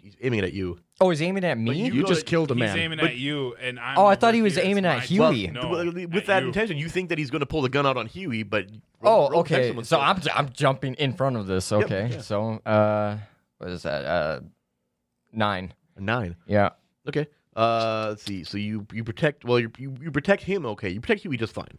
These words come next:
Speaker 1: You're going to take those shots. So, so you, you, uh, you go to dive in front of, of Huey, and you see his gun trained as you, as he finally pulls it out entirely. You see he's got it trained on you, and he kind of follows you with it as you're moving in front of Huey. He fires a shot off at you. You kind of roll out of the way a little bit, but he does manage to get into you.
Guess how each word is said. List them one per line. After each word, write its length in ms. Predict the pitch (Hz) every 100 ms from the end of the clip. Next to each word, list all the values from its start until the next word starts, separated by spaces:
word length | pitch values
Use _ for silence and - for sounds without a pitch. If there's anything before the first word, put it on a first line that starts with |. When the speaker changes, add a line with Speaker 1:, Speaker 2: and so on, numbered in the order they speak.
| -
Speaker 1:
You're 160 | 110
going 380 | 156 139 147 135
to 140 | 127 117
take 280 | 127 110 -
those 160 | 101
shots. 280 | - 95 -
So, 80 | 92
so 100 | 107
you, 180 | 123 107 _ _ _ _
you, 240 | 117 139
uh, 240 | 127 98 90 _ _ _ _
you 100 | 139
go 80 | 175
to 100 | 147
dive 320 | 135 135 135
in 60 |
front 240 | 123 143 120
of, 160 | 104
of 140 | 101 107
Huey, 420 | 120 110 104 101
and 140 | 107
you 80 | 120
see 180 | - 123
his 140 | 117
gun 260 | - 113 104
trained 320 | - 117 110
as 160 | 107 98
you, 100 | 113
as 80 | 117
he 60 |
finally 220 | 101 143 110
pulls 260 | 139 110
it 60 | 110
out 140 | 120
entirely. 560 | 98 - 135 135 95 - - -
You 80 |
see 60 | 110
he's 80 | 117
got 80 | 127
it 80 | -
trained 180 | 123
on 60 | 104
you, 140 | 113
and 60 | 113
he 40 | 107
kind 160 | 110
of 80 | 92
follows 420 | - 110 113 104 92
you 80 |
with 220 | 95 104 90
it 140 | 85
as 180 | 98 92
you're 140 | 90
moving 260 | 90 101 95
in 20 | 90
front 160 | 95
of 60 | 92
Huey. 260 | 113 90 87 _ _
He 80 | 107
fires 240 | 127 123
a 20 |
shot 240 | 95 127 117
off 160 | 92
at 100 | 92
you. 200 | 82 92 - _ _
You 100 | 107
kind 160 | 110 110
of 160 | 101 101
roll 260 | 123 107
out 120 | 101
of 60 | 98
the 60 | 98
way 120 | 101
a 80 | 95
little 200 | 110 95
bit, 160 | 92
but 120 | 95
he 40 | 98
does 240 | 101 107
manage 300 | 107 104 95
to 60 | 92
get 220 | 90 98
into 180 | 98 92
you. 140 | 90